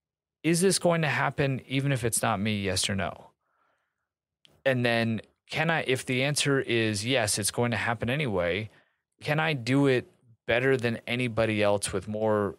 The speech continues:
humanity, humility, empathy, business smarts to try to save as many jobs, et cetera? And I would rather bet on myself in those situations, as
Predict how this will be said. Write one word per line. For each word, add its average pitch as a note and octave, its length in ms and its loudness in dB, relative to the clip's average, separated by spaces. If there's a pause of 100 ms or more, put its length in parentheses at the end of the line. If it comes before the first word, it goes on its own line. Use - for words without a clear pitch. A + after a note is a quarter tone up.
(340)
humanity, D#3 800 -2
humility, C#3 880 0
empathy, B2+ 720 -2 (680)
business D3 420 2
smarts C3 640 2
to B2+ 120 -2
try A#2+ 300 0
to B2 220 -4
save B2+ 260 0
as A2+ 140 -4
many A#2 240 0
jobs, G#2+ 400 0
et G#2 120 -14
cetera? F#2+ 580 -2 (680)
And B2 120 -2
I D3 80 2
would D3+ 140 0
rather D3+ 220 2
bet B2+ 220 0
on C3 60 0
myself A#2+ 440 0
in C#3 80 -2
those C3 180 2
situations, D3 760 0
as B2 180 -4